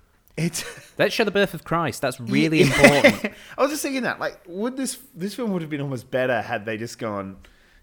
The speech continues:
Speaker 1: you know, "All right, twenty-six A D,
Speaker 2: Mm.
Speaker 1: um, here we are. We're meeting, uh, Masala
Speaker 2: Mm.
Speaker 1: and the other guy who was in charge before Masala." And that's it. Like, they, I don't know why they felt the need to do overture, birth of Christ,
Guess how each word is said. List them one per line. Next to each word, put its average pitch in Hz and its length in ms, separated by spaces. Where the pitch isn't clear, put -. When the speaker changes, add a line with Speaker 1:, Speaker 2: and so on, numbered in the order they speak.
Speaker 1:
you 135 100
know, 107 140
"All 156 100
right, 107 240
twenty-six 170 380
A 113 100
D, 90 340
Speaker 2:
Mm. 101 100
Speaker 1:
um, 98 580
here 143 160
we 117 100
are. 78 180
We're 110 140
meeting, 113 800
uh, 98 220
Masala 90 720
Speaker 2:
Mm. - 40
Speaker 1:
and 85 280
the 92 160
other 85 160
guy 85 220
who 87 100
was 82 160
in 87 80
charge 82 400
before 87 300
Masala." 78 600
And 107 180
that's 98 260
it. 113 200
Like, 104 180
they, 123 440
I 139 100
don't 151 140
know 143 80
why 120 180
they 110 100
felt 107 240
the 107 60
need 101 300
to 104 140
do 95 460
overture, 127 560
birth 117 220
of 117 100
Christ, - 600